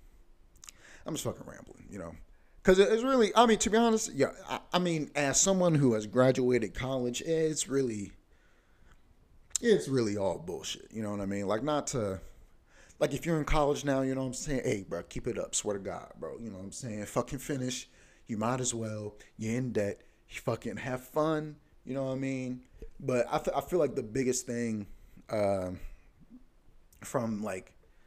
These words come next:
college or whatever is really just, yo, utilizing that environment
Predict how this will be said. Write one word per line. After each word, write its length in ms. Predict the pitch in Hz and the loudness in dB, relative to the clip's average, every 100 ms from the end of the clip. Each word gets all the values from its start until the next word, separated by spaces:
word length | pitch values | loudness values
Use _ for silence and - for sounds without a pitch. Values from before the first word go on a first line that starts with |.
| - - - - | -20 -20 -20 -12
college 380 | - 131 139 131 | -2 0 2 2
or 60 | 131 | 0
whatever 420 | 131 131 127 127 - | 2 2 2 0 -2
is 280 | - 131 113 | -2 0 2
really 200 | 135 139 | 2 4
just, 380 | 123 120 110 - | 4 2 2 2
yo, 300 | 123 110 95 | 2 2 0
utilizing 960 | 90 104 151 156 127 120 120 120 123 92 | -4 -4 0 2 2 2 0 0 -2 -2
that 200 | 120 120 | 0 0
environment 680 | 113 104 104 107 104 98 | 0 2 0 0 -4 -4